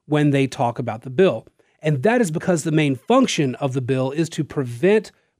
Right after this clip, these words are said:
public school instruction on sex and sexuality to kids who are ages five through eight. That, you can probably guess, is wildly popular proposition to anyone who has been a parent. This applies, by the way,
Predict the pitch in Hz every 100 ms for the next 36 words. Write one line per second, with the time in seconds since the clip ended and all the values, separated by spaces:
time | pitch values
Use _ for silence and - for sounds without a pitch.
0 | _ - 214 247 180 - 202 185 156 -
1 | 160 139 - 127 120 160 165 - 185 -
2 | 160 - 147 123 123 123 127 - 156 -
3 | 139 127 135 123 120 _ 147 143 160 175
4 | 165 135 113 - _ _ _ _ _ 135
5 | 208 208 156 147 135 131 143 135 120 117
6 | 175 160 139 156 113 117 160 208 170 143
7 | - 123 127 123 - 131 123 120 151 143
8 | 135 143 165 165 156 139 151 120 117 120
9 | - 196 - - _ _ _ _ - 151
10 | 139 - 247 277 170 117 131 120 117 131
11 | 123 135